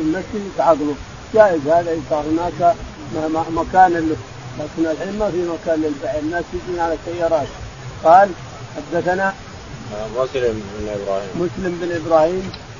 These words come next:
Speaker 1: قال: "حدثنا"
Speaker 2: أبو عقيل.
Speaker 1: أبو عقيل عبد الله بن بشر قال: "حدثنا"
Speaker 2: أبو المتوكل الناجي.
Speaker 1: أبو المتوكل علي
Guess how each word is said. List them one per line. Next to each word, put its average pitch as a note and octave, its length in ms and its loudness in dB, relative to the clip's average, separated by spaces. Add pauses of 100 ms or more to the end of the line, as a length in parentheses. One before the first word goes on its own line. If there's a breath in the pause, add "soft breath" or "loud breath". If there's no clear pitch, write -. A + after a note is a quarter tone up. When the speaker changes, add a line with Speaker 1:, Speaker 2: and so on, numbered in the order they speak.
Speaker 1:
قال: E3+ 160 4
"حدثنا" E3+ 580 0
Speaker 2:
أبو A#2+ 160 4
عقيل. A2 400 4 (520)
Speaker 1:
أبو E3 220 -2
عقيل E3 520 0
عبد F3 200 -4
الله E3 240 2
بن D#3+ 200 -4
بشر D3 280 -4 (140)
قال: E3+ 140 4
"حدثنا" D#3+ 680 0
Speaker 2:
أبو A2+ 100 0
المتوكل A#2+ 640 4
الناجي. A2 360 -2
Speaker 1:
أبو E3+ 160 -2
المتوكل F3+ 720 0
علي F3 200 6